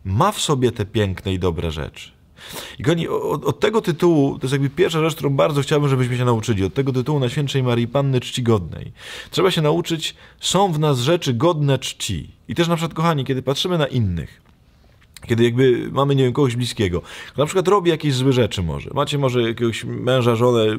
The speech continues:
ojca, matkę, dziecko, brata, siostrę, przyjaciela, kto, no, no, zrobił złe rzeczy i może robi złe rzeczy. I teraz,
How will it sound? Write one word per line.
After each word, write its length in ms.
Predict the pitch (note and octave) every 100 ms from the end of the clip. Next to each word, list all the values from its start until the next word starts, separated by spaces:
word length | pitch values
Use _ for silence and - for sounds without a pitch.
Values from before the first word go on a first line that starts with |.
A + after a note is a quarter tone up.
| G2+
ojca, 400 | - B2 A#2+ A2+
matkę, 380 | G#2 A#2 - - G#2 G#2
dziecko, 580 | A2 A#2 - A2 G2+ - - - -
brata, 400 | G2 G#2+ C3 A2
siostrę, 400 | - B2+ - G#2+
przyjaciela, 540 | - G#2+ G#2 C#3 C3
kto, 360 | A#2 B2+ A#2+ -
no, 100 | -
no, 120 | - E3+
zrobił 320 | G#3+ F#3+ D#3+
złe 160 | C3+
rzeczy 280 | B2 G#2+ G2
i 40 | B2
może 200 | D#3 F3+
robi 240 | F3+ C#3
złe 160 | G2+ F2
rzeczy. 380 | D#2+ - - - - - - - - -
I 80 | A#2+
teraz, 360 | C3+ E2 -